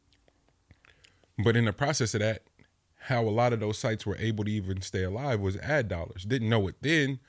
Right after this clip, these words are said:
but in hindsight, it was like, ah, so you see all these weird pop-ups for weird, just weird shit. Uh, if <laughs> you just start, like, literally,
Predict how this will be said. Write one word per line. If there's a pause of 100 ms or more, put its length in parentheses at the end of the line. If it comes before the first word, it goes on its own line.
(280)
but
in
hindsight,
it
was
like,
ah,
so
you
see
all
these
weird
pop-ups
for
weird,
just
weird
shit. (220)
Uh, (1000)
if (480)
<laughs>
you
just
start,
like,
literally,